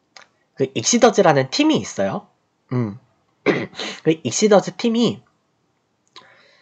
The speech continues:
아마 팀, 팀 차원에서 홈케이드를 꾸린 것 같아요. 어쨌든 그래서 그, 아니요. 완전 고급 수단으로 잘 되진 않아요.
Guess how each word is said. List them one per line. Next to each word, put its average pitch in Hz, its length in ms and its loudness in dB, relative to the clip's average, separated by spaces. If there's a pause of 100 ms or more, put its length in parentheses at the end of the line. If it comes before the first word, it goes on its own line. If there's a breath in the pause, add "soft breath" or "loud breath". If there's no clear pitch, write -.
(280 soft breath)
아마 127 540 4 (200)
팀, - 200 -4 (300)
팀 339 260 2
차원에서 294 580 6
홈케이드를 202 680 2
꾸린 233 240 0
것 131 80 -4
같아요. - 300 -12 (1500 loud breath)
어쨌든 208 380 4
그래서 135 420 2 (600 soft breath)
그, 98 420 -6 (1800)
아니요. 131 520 4 (100)
완전 165 560 6
고급 139 300 0
수단으로 127 360 0
잘 101 200 -4
되진 110 280 -2
않아요. - 380 -10